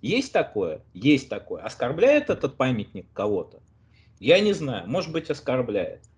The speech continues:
Но это имеет место быть, и на вот этой вот цитате деятеля украинского националиста и одного из видных участников аун, вот на этом можно дискуссию, на мой взгляд, закончить. Если есть какие-то опровержения, милости прошу.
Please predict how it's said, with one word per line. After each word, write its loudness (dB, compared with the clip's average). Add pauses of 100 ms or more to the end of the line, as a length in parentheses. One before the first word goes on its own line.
Но 2
это 2
имеет 0
место -2
быть, 0
и 0
на 4
вот 6
этой 4
вот -2
цитате 0 (200)
деятеля -2
украинского -2
националиста -2 (160)
и -2
одного 2
из -2
видных -4
участников -2
аун, 0 (140)
вот 2
на 4
этом 4
можно 0
дискуссию, -2
на 4
мой 2
взгляд, -4
закончить. -2
Если -2
есть 0
какие-то -2
опровержения, 2
милости 2
прошу. -4